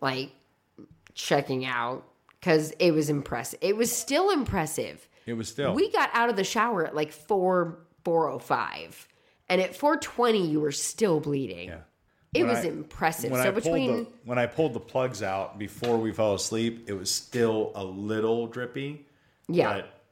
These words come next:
Speaker 2: I was gonna be laying down, so it wasn't gonna be an issue.
Speaker 1: Between me being tired and you having a nosebleed, we were fucking done.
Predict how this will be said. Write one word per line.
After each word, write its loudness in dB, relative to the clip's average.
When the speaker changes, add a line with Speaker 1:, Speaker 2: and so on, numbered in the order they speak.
Speaker 2:
I -4
was -2
gonna -4
be -4
laying -2
down, -4
so -6
it -6
wasn't -8
gonna -8
be -8
an -8
issue. -8
Speaker 1:
Between -2
me 0
being -2
tired 0
and 0
you 0
having 2
a -2
nosebleed, 0
we 0
were 0
fucking -10
done. -8